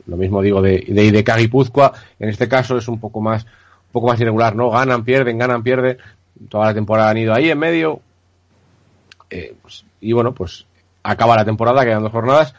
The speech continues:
sigue estando en medio, está en la posición número ocho, pero sigue estando solo a un partido de poderse meter en ese,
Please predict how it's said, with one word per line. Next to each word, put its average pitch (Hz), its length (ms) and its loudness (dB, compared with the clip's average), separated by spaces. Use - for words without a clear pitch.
sigue 143 240 -2
estando 127 240 -2
en 120 80 -4
medio, 147 240 -2
está 139 140 -6
en 117 40 -4
la 113 60 -2
posición 107 240 -8
número 113 240 0
ocho, 139 300 0
pero 160 320 2
sigue 135 160 0
estando 113 260 -2
solo 113 200 0
a 110 40 2
un 107 80 -2
partido 117 380 2
de 131 80 2
poderse 107 320 -4
meter 101 300 -2
en 98 100 -4
ese, 98 380 -2